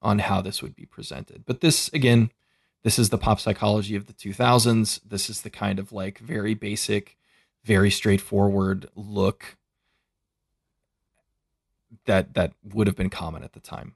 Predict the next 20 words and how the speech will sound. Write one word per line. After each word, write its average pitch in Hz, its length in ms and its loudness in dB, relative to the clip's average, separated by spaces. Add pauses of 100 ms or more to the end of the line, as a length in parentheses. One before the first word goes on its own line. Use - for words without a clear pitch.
Like, 107 220 -6
this - 140 -2
film 135 200 6
is 113 100 8
not 113 160 6
doing 107 320 6
anything 110 680 6 (260)
that 98 240 0
wouldn't 104 460 -2
have 95 340 -4
been 95 180 -6
done 90 440 -10
like 85 320 -18
this - 340 -12
elsewhere. - 320 -20 (240)
<laughs> - 920 -20
Um, 98 440 4 (320)
and 170 120 4
so, 160 300 6
again, 117 400 4